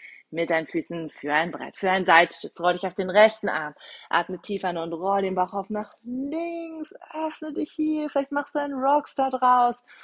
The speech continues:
oder hebst dein oberes linkes Bein ab. Mit dem Ausatmen kommst du in die Mitte und rollst dich auf den anderen Arm, atmest tief ein und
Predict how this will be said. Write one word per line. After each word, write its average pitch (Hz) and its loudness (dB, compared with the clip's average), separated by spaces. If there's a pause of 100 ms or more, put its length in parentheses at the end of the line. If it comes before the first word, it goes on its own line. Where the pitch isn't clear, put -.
(240)
oder 226 -2
hebst 233 -2
dein 233 0
oberes 247 -2
linkes 262 -4
Bein 185 -2
ab. 139 -6 (500)
Mit 226 -4
dem 233 4
Ausatmen 202 4
kommst 214 -8
du 240 -8
in 294 -6
die 302 0
Mitte 240 4
und 196 -2
rollst 208 0
dich 220 -8
auf 208 -8
den 226 -4
anderen 226 0
Arm, 170 -4
atmest 180 -10
tief 240 -2
ein 220 0
und 220 -6